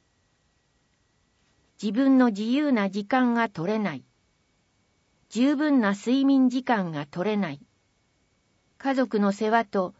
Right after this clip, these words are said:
仕事の両立が難しい。ただ話を聞いてほしい。孤立していると感じる。宿題や勉強の時間が取れない。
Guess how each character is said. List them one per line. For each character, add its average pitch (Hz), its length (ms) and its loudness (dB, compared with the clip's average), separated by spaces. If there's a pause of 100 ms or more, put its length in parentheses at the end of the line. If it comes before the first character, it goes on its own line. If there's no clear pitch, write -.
仕 - 200 -6
事 269 280 4
の 254 160 4
両 214 260 2
立 247 280 -4
が 233 140 0
難 202 460 -2
し - 220 -12
い。 123 140 -12 (1080)
た 240 120 -2
だ 208 120 2
話 262 460 0
を 214 120 2
聞 208 220 -4
い 226 60 -4
て 247 140 0
ほ 214 180 -4
し 208 200 -8
い。 151 180 -10 (1120)
孤 233 120 -2
立 277 300 -2
し - 120 -10
て 269 140 2
い 254 100 2
る 254 140 -2
と 160 120 -2
感 185 320 -6
じ 196 160 -4
る。 165 160 -10 (1200)
宿 - 320 -4
題 254 260 4
や 226 140 2
勉 240 280 2
強 277 240 2
の 247 140 4
時 190 140 -8
間 247 280 0
が 220 160 -2
取 196 240 -4
れ 214 60 -2
な 180 160 -4
い。 143 100 -16